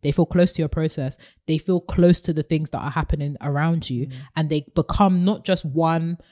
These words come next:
Speaker 1: you know, relationship and one friendship, but then they become part of this network and this community of people that you have around you, I think is a really, really great way. And then also I would say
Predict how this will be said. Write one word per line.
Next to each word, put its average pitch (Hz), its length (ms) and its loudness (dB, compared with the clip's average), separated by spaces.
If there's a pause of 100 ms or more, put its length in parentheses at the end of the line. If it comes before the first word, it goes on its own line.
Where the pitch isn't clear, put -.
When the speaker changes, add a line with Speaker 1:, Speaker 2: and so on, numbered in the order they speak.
(160)
Speaker 1:
you 170 100 0
know, 147 240 0 (120)
relationship 156 560 0
and 143 100 -2
one 147 120 -4
friendship, 190 540 2
but 147 120 -4
then 156 120 0
they 147 120 -2
become 160 280 -6
part 165 300 0
of 139 100 -8
this 147 160 -4
network 151 560 0
and 147 100 -6
this 151 120 -4
community 160 580 0
of 139 80 -2
people - 300 -4
that 117 120 -6
you - 120 -8
have 147 240 -4
around 147 480 -2
you, 131 140 -4 (280)
I 156 80 2
think 160 240 0
is 151 160 -2
a 147 100 0
really, 160 380 4
really 147 280 2
great 143 280 -2
way. 139 300 0 (280)
And 175 140 4
then 185 120 6
also 233 340 2
I 180 180 4
would 185 180 2
say 160 460 0